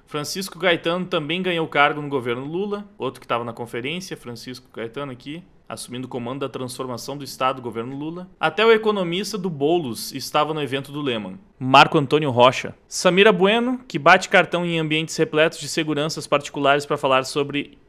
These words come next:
desarmamento, também palestrou. Ela tem uma ong financiada pela Open Society do George Soros. Essa aqui tá bem financiada mesmo, né?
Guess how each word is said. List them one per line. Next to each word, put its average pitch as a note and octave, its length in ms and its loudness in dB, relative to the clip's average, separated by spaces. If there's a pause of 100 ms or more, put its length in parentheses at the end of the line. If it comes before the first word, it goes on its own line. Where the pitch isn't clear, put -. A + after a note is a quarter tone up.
(220)
desarmamento, D3+ 960 0
também C#3+ 300 0
palestrou. D3 640 -2 (180)
Ela B2+ 220 2
tem D3+ 160 -4
uma D#3 160 2
ong D#3+ 220 0
financiada C#3+ 520 0
pela C#3 220 2
Open C#3 280 2
Society C3+ 540 2
do F3+ 240 6
George E3+ 300 10
Soros. F3 520 6
Essa - 260 -2
aqui E3 180 -12
tá - 200 -2
bem G3+ 640 -6
financiada F#3 560 -2
mesmo, C#3 320 -2
né? A2 200 -6